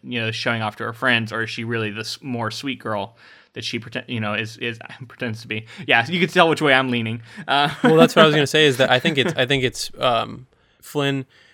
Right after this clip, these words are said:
Speaker 2: did it on purpose to where you could see her potentially being this empathetic girl who, like, has to put on this front around her friends as, like, a survival instinct.
Speaker 1: Yeah.
Speaker 2: But also at the same time, maybe she is under, like, evil underneath and then putting on an act to trick Camille. So I, I don't
Speaker 1: Yeah.
Speaker 2: really know where
Speaker 1: I
Speaker 2: I,
Speaker 1: mean
Speaker 2: I honestly think that I lean on her being more innocent.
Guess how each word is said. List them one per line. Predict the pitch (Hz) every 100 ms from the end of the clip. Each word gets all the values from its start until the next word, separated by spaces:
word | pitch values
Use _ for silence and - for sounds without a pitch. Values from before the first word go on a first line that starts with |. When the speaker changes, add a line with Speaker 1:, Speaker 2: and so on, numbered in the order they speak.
| _
Speaker 2:
did | 139
it | 131
on | 117
purpose | 120 135 127 113
to | - 127
where | 120 113 113
you | - 131
could | 135 120
see | - 131
her | 123
potentially | 113 - 120 127 120
being | 120 120 113
this | 113
empathetic | 123 120 123 120 113
girl | 120 120 113
who, | 127 120 117
like, | 117 113
has | 120
to | -
put | 131 123
on | 117
this | 113
front | - 120 120
around | - 123 117
her | 123
friends | 117 123 120 120
as, | 113
like, | 117
a | 120
survival | 123 110 113 120 131
instinct. | 135 - 143 143 _ _
Speaker 1:
Yeah. | - 127
Speaker 2:
But | 113 123
also | 127 135 123
at |
the | 117
same | 117 117
time, | 113 123 117 113
maybe | 117 117
she | - 117
is | 113
under, | 120 117 -
like, | 120 117 _ _
evil | 147 135 123
underneath | 117 117 113 127 117
and | 120
then | 113 113
putting | 131 117
on | 117
an | 113
act | 110 113 -
to | 127
trick | - 117 -
Camille. | 120 113 113
So | 127 127 127 - _ _ _
I, | 127 123 131
I |
don't | 160
Speaker 1:
Yeah. |
Speaker 2:
really | 175 147
know | 131 139
where | 120
Speaker 1:
I |
Speaker 2:
I, |
Speaker 1:
mean | 117
Speaker 2:
I | 131 135
honestly | 143 156 160
think | 147 135
that | 120
I |
lean | 120 123 120
on | 117
her | 120
being | 117 117
more | 113
innocent. | - 117 117 -